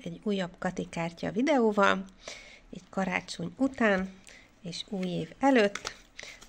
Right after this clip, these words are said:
Lássuk, hogy milyen üzeneteket akarnak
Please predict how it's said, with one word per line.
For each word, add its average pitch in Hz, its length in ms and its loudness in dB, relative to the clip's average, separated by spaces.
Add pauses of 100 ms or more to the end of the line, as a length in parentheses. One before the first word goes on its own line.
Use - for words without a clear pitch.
(140)
Lássuk, - 640 -2
hogy - 180 -14
milyen 170 380 -8 (160)
üzeneteket 175 840 -8 (1300)
akarnak 175 520 -10